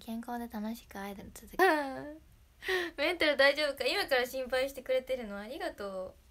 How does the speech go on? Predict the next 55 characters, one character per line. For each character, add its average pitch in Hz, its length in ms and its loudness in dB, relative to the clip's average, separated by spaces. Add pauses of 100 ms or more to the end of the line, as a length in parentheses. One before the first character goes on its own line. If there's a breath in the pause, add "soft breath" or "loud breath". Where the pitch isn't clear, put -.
(360)
大 233 220 -2
丈 453 80 0
夫 339 100 -2
じ 247 80 0
ゃ 220 60 0
な 247 120 2
い - 80 -4
と 247 140 -2
思 208 180 -8
う、 185 60 -6
で 190 140 -4
も。 180 260 -4
<laughs> 466 1300 -4
そ 294 100 -10
の 330 100 -4
し-、 339 160 -8
う 226 40 -12
ん、 - 420 -14
し-、 - 260 -10
今 403 240 -6
か 262 100 0
ら 214 180 2
心 214 160 -10
配 208 100 -10
し 208 40 -14
て 208 100 -16
く 202 100 -12
れ 190 80 -8
る 180 60 -10
の 170 100 -8
は 175 160 -8
す - 120 -14
ご 226 140 -12
く 277 140 -8
あ 196 80 -6
り 180 140 -10
が 185 80 -12
た 180 160 -14
い 175 60 -16
け - 140 -20
ど、 190 280 -18 (320 loud breath)
多 523 160 2
分 415 160 -4
大 269 160 -2
丈 262 80 -4
夫 240 80 -6
じ 214 80 -10
ゃ 202 40 -8
な 208 160 -10
い 190 60 -12
で 175 80 -14
す - 160 -18
ね。 269 480 -12 (640)
う 202 60 -16
ん。 185 260 -14